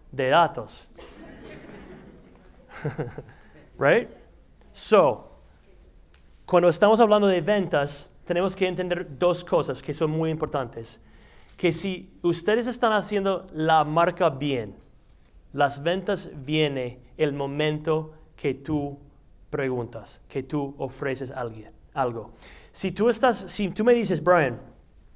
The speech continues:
cada vez que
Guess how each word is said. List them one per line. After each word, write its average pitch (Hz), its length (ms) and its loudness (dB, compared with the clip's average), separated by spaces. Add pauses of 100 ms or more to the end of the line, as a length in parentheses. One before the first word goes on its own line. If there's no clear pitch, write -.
(1800)
cada 190 300 4
vez 208 220 2
que 170 120 0